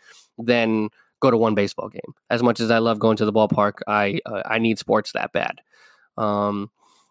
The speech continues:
and transitioning into the next topic, uh, le-, what, what is everybody's thoughts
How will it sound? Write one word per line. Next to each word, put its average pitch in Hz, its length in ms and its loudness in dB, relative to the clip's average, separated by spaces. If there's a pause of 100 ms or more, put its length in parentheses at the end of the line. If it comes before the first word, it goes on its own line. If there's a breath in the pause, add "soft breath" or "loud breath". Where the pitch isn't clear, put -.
(120)
and 117 200 0
transitioning 135 560 2
into 123 160 -2
the 113 100 2
next 117 380 0
topic, 127 600 0 (600)
uh, - 220 -14
le-, - 160 -4
what, 127 300 0 (120)
what 135 140 2
is 131 120 2
everybody's 117 400 2
thoughts - 520 -2